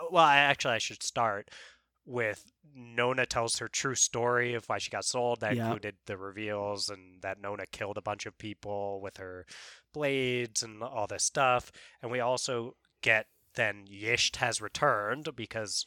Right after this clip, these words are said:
Speaker 1: all you did was send her off in
Speaker 2: Yeah.
Speaker 1: a barrel
Speaker 2: <laughs>
Speaker 1: for a few
Speaker 2: They
Speaker 1: days.
Speaker 2: put Yisht in a barrel. <laughs>
Speaker 1: Yes. And then Hessa tries to fight Yisht off. Nona, through their path connection, is able to witness this, which is an interesting use of P O V, I think.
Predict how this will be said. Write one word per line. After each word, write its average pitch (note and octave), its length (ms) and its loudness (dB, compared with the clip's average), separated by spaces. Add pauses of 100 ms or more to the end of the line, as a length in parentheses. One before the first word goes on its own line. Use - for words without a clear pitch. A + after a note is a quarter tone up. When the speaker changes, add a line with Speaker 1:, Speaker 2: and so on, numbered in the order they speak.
Speaker 1:
all A2+ 180 -2
you A2+ 140 -4
did A2 180 -4
was G#2 140 -2
send G#2+ 240 -2
her G#2+ 160 -2
off G#2+ 200 0
in A3 60 6
Speaker 2:
Yeah. F#3+ 120 2
Speaker 1:
a E3+ 40 -8
barrel G#2 640 0
Speaker 2:
<laughs> - 80 -6
Speaker 1:
for A#2+ 160 -2
a G2+ 60 -4
few A#2+ 180 -4
Speaker 2:
They C3+ 160 6
Speaker 1:
days. - 120 4
Speaker 2:
put D3 160 6
Yisht C#3 420 2
in C3+ 160 0
a B2+ 100 0
barrel. B2 760 0 (220)
<laughs> - 180 0 (160)
Speaker 1:
Yes. - 440 2 (560)
And A#2+ 240 4
then A2+ 160 2
Hessa D3+ 440 4
tries C#3+ 340 4
to B2 100 -4
fight A#2 360 0
Yisht G#2 380 -6
off. C3 420 6
Nona, B2 380 -2
through A#2+ 220 -6
their G#2 240 -4
path A2 440 -2
connection, A#2 800 -6
is A2 140 -6
able G#2 220 -6
to G2 100 -12
witness C3 540 -2
this, B2+ 360 0
which - 140 -10
is G#2+ 100 -6
an G#2+ 80 -8
interesting G2+ 480 -10
use G2 240 -8
of F#2 220 -12
P G2+ 260 -8
O F2+ 140 -10
V, C#3 320 -4
I B2+ 100 0
think. A#2+ 440 -8